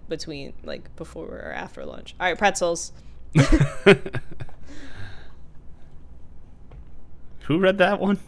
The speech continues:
Speaker 1: I think I did, 'cause you read pies, 'cause
Speaker 2: Oh,
Speaker 1: you
Speaker 2: yeah, I did read pies. Okay.
Speaker 1: <laughs>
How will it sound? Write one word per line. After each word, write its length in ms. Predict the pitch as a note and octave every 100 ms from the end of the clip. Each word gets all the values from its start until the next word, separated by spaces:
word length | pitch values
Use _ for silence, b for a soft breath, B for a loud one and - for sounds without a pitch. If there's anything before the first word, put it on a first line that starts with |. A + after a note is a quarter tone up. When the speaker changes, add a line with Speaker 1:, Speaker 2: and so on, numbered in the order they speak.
| -
Speaker 1:
I 60 |
think 260 | G#3+ B3 -
I 100 | F3
did, 320 | E3 D#3 D#3
'cause 160 | G3 F3+
you 100 | A3
read 300 | A3+ A3 G#3
pies, 680 | - D#3 D#3+ - E3+ - -
'cause 240 | G3+ D#3+
Speaker 2:
Oh, 60 | A2+
Speaker 1:
you 80 | A2
Speaker 2:
yeah, 40 |
I 40 | G#2
did 160 | G#2
read 140 | G2+ G2+
pies. 200 | G2+ A2+
Okay. 380 | G#2+ F#2 - A3 -
Speaker 1:
<laughs> 140 | C4